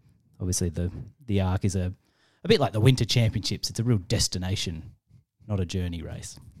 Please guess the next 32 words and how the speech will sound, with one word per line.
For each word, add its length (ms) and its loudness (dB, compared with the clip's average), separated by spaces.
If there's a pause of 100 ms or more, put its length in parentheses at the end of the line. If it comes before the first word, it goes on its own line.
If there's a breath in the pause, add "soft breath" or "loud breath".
(120)
But 140 6
it 260 -4
still 220 6
looks 240 2
like 120 2
it 60 -4
might 220 4
be 80 8
a 60 10
relevant 360 8
piece 180 4
of 80 0
form 440 8 (420)
in 180 10
the 60 10
short 260 6
term, 160 2
with 100 2
Alpinista 460 2
maybe 220 0
going 180 0
to 80 -4
the 80 -2
Japan 340 2
Cup. 220 -4
Yeah, 120 4
so 100 0
the 60 0
question 340 6
there 180 6
will 140 0
be, 320 2